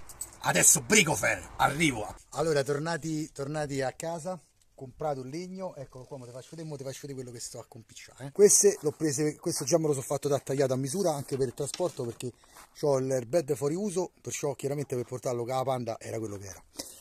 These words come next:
Allora, queste adesso io le vado a tagliare e le metto a misura, così ne metterò due, tre, quattro, vediamo se vedevo un po', qua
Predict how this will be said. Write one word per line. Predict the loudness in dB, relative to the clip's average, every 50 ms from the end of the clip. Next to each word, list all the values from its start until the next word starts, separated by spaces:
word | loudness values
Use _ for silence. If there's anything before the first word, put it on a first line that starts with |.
| -12 -4 0
Allora, | 0 2 2 2 0 -2 -10 -16 -20 -20 _ -20 -20 -14 -6
queste | -4 -2 -2 0 0
adesso | 0 0 0 -2 -2 -2
io | -2
le | 0
vado | 0 0 0 0 0 0
a | -2 -2 _
tagliare | -2 -2 0 0 0 0 2 0 0 -2 -2 _ _ _ _ _ _ _ _ _ -20 _ _ _ -20 -20 -20 _ _
e | -6 -4
le | -2 0
metto | 0 0 0 -2 -2
a |
misura, | -2 -2 -4 -2 -2 0 0 2
così | 0 0 -2 -4 -6 -6
ne | -6 -6
metterò | -6 -6 -6 -4 -4 -2 -2 -2
due, | -2 0 -2 0
tre, | 0 -2 -6 -6
quattro, | -6 -8 -8 -6 -6 -4 -2
vediamo | -2 -2 -2 -2
se | -4 -6 -6
vedevo | -6 -6 -6
un | -8 -10
po', | -8 -6 -6 -6 -8 _ _ _ _ -20 -20 -20 _ _ _ _ _ _ 4
qua | 8 8 8